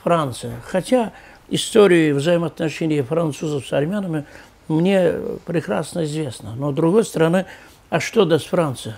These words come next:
Армении? Будет гарантировать её безопасность после таких, э, значит, преступлений, которые они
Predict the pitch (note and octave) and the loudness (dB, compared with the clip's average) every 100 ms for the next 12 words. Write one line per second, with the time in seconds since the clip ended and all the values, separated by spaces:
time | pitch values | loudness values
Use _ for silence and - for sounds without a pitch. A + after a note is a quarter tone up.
0 | C3 D3 C3 A#2+ A2 - _ _ _ _ | -10 -6 -4 -6 -10 -16 _ _ _ _
1 | - D#3+ C#3 D3+ D3 C#3 D#3+ C3 D3 C#3 | 0 2 4 2 2 0 -2 -2 0 0
2 | C#3 C#3 C3+ G#3+ A3+ F3 - _ _ _ | 0 -4 -4 -6 -6 -10 -12 _ _ _
3 | _ _ _ _ - C3+ - D3+ D3 C3+ | _ _ _ _ -8 -6 -4 -4 -6 -4
4 | D#3 - - _ - _ _ _ - F3 | -6 -6 -16 _ -20 _ _ _ -14 -8
5 | D3 C#3 C3 B2 C3 A2+ C#3+ - C#3+ - | -6 -4 -4 -4 -8 -6 -8 -6 -8 -6
6 | C#3+ D#3+ D3+ C3 C#3 C3 C#3 C3+ C#3+ | -4 -2 -2 -4 -8 -6 -6 -4 -6